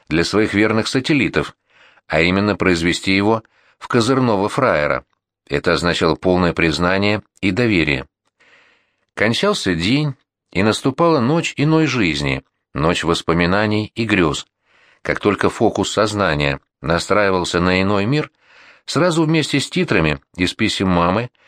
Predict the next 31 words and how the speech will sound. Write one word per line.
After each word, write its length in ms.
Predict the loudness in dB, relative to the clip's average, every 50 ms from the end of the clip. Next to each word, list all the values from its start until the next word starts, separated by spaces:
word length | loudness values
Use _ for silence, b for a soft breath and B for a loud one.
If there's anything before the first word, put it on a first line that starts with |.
| b b b b
появлялся 520 | 2 2 4 4 4 2 0 0 -2 0
образ 400 | 2 2 2 2 2 0 0 0
Верочки. 520 | 0 0 2 2 0 -2 -2 -4 -4 -4 -6 _ _ _ _ _ _ _ _ _ _ _
Из 260 | -2 -2 0 -2 0
дома 280 | 0 0 2 4 2
родителей 600 | 2 2 0 0 -2 -2 0 0 0 0 -2 -4 b b b b b b
поступала 640 | _ -4 -4 -2 -2 -2 0 2 2 2 2 2 0
разнообразная 760 | 0 0 -2 0 0 0 0 2 0 0 0 0 0 0 -2
информация. 680 | 0 0 0 2 2 2 2 0 0 -2 -4 -4 -6 -6 _ _ _ _ _ _ _
Мама 280 | 0 0 2 2 2
писала 400 | 0 0 -2 0 0 2 2 2
обо 180 | 2 4 2 0
всем, 320 | 0 0 -2 -2 -2 -2 b b b b b b b b
что 240 | -10 -2 0 2
могло 300 | 2 2 2 2 0 0
заинтересовать 720 | 0 0 -2 -2 0 2 0 0 2 0 0 0 0 -2 -2
ее 180 | -2 -2 -2 -2
сына, 440 | -2 0 0 0 2 0 -2 -2 -6 _ _ _ _ _ _ _
деликатно 540 | -2 0 0 2 2 2 0 0 2 0 -2
обходя 360 | -2 0 -2 0 0 2 2
новости 420 | 2 2 2 2 2 0 -2 -2 -2
из 240 | 0 0 0 0
его 200 | 0 0 0 0
прежней 360 | 2 0 0 0 2 0 -2 -2
семьи, 460 | -2 -4 -2 0 0 0 -2 -4 b b b b b b b b b
кроме, 280 | b -2 0 0 0 0
наверное, 400 | 0 0 0 0 0 -2 -2 -4
связанных 560 | -6 -4 0 2 2 2 2 0 0 -2 -2
со 100 | -2 -4
своим 280 | -2 0 2 2 2 2
внуком. 460 | 2 2 2 2 2 0 0 -2 -2